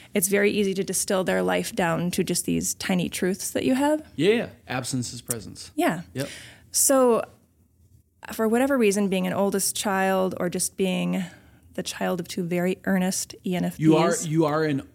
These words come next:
Speaker 2: uh, only child.
Speaker 1: Oldest of three.
Speaker 2: Oh, oldest of three.
Speaker 1: Did I say
Speaker 2: Got it.
Speaker 1: only? I mean oldest.
Speaker 2: No, you might have said o-,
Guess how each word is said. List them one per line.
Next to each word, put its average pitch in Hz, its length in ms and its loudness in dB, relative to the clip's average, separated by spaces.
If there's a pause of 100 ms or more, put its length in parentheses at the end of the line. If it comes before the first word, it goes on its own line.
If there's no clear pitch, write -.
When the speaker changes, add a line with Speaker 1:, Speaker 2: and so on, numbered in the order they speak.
(220)
Speaker 2:
uh, 117 280 -6 (200)
only 131 240 -2
child. 98 440 -6
Speaker 1:
Oldest 233 420 2
of 185 140 -2
three. - 380 -4
Speaker 2:
Oh, 180 60 -2
oldest 160 480 0
of 127 80 -8
three. 107 140 -10
Speaker 1:
Did 196 100 -4
I 202 60 2
say 240 160 0
Speaker 2:
Got - 80 2
it. - 20 2
Speaker 1:
only? 196 240 0
I 190 60 0
mean 185 260 0
oldest. - 480 -4 (180)
Speaker 2:
No, 160 200 0
you 135 160 2
might 143 140 4
have 139 100 4
said 135 340 0
o-, 131 180 -6